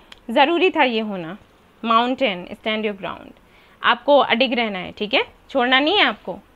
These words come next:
विश आपकी पूरी होगी, यकीन मानो, मैं यूँ ही नहीं बोल रही, ठीक है? यहाँ से देखते हैं एंजल्स आपको क्या बताते हैं। जो भी ड्रीम्स हैं आपके, जो भी आपकी विश है ना, वो पूरी होगी। गिव अप मत करना,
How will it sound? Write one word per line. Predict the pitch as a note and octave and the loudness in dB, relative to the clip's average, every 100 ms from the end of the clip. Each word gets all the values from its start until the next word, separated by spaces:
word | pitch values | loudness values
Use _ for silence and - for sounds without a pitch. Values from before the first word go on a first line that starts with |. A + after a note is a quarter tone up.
| _ _ | _ _
विश | A3 A#3 | -6 0
आपकी | A#3+ A#3+ | 0 -2
पूरी | B3+ B3+ B3+ | -4 -4 -2
होगी, | A3 G3+ A3+ | -2 -4 -6
यकीन | A#3 D4+ | -4 -4
मानो, | B3 F#3 D#4+ - - | -4 -6 -10 -12 -10
मैं | A#3+ | -6
यूँ | A3 | -4
ही | A3+ | -4
नहीं | B3 | -4
बोल | A#3 G3 | -4 -4
रही, | E3+ E3 - - - - - | -6 -12 -14 -20 -20 -20 -10
ठीक | A3+ E4 | -6 -2
है? | D4 | -2
यहाँ | A#3 A#3+ | 0 -2
से | C4+ | -2
देखते | A3+ A3 A3 | -4 -4 -6
हैं | C#4+ - _ - | -8 -10 _ -10
एंजल्स | A3 G#3+ A3+ | -8 -6 -6
आपको | G#3 - | -8 -8
क्या | G#3+ G3 | -8 -8
बताते | F#3 D#3 - - | -8 -12 -14 -16
हैं। | - - - _ _ _ _ _ _ _ _ _ - | -20 -20 -20 _ _ _ _ _ _ _ _ _ -6
जो | G#3+ D4 | 0 2
भी | E4+ | 2
ड्रीम्स | B3+ D4 D#4+ | 2 0 0
हैं | D#4 | 0
आपके, | D4 C4+ D4 | 0 0 -2
जो | C4+ | -2
भी | B3 | 0
आपकी | C4 C4 D4 | 0 0 -2
विश | B3+ C4+ | -4 -4
है | B3 | -4
ना, | B3 | -2
वो | D4 | -4
पूरी | C#4 C4 C4 | -4 -4 -2
होगी। | A#3+ A#3 B3 C4 D4 - - - - | -2 -2 -2 -4 -6 -12 -20 -20 -12
गिव | G3+ C4 B3+ | -2 2 4
अप | C#4+ B3+ | 4 2
मत | B3 B3 - | -2 -2 -4
करना, | G#3+ G3 E3+ | -4 -4 -10